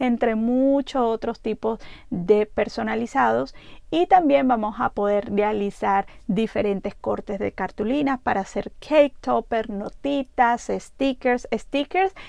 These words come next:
eh, para escribir, ¿ok? No stickers de imprimir y cortar, aunque si quieres seguir el truco de imprimir y cortar con la Cricut Joy, te voy a compartir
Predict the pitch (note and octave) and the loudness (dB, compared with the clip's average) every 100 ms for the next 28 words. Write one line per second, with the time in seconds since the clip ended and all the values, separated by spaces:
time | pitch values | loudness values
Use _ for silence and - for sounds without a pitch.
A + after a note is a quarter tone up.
0 | - - A#3+ A3+ A3+ A#3+ A#3 A3+ - A3 | -6 0 2 4 4 6 6 2 -2 0
1 | G#3+ F#3 E3+ - C4 C#4 A3 G#3+ A#3 C#4 | 2 2 0 0 2 4 2 0 -2 -4
2 | B3+ C#4 C4 B3 A#3+ A#3 G#3 G#3+ G#3 G3+ | 0 0 0 2 4 4 2 0 2 0
3 | G#3+ A#3 A3 G3+ F#3+ - - - - - | 0 -2 0 2 0 -2 -14 -12 2 6
4 | D4 C#4 B3+ A#3+ C#4+ - - - G#3+ - | 6 4 2 2 2 -2 -10 -6 -4 2
5 | G#3+ A3+ C#4 A#3 B3 B3 A#3 - G#3+ G#3 | 2 2 0 0 0 0 -2 0 2 2
6 | G3 - C4 A#3 - G3 F#3+ F#3 G3 G3 | 0 0 2 0 0 0 0 0 -2 -2
7 | G3+ G3 G3 - - A#3 G#3 - G3 G3 | -4 0 -2 -2 -4 0 -2 0 -4 -4
8 | - A#3+ C#4+ C#4+ C4 C#4+ - G#3+ G3+ G#3 | -6 -2 0 2 2 2 0 0 2 2
9 | G#3+ - B3+ A3+ A#3 A3+ A#3+ | 0 -4 -4 -2 -2 -2 -2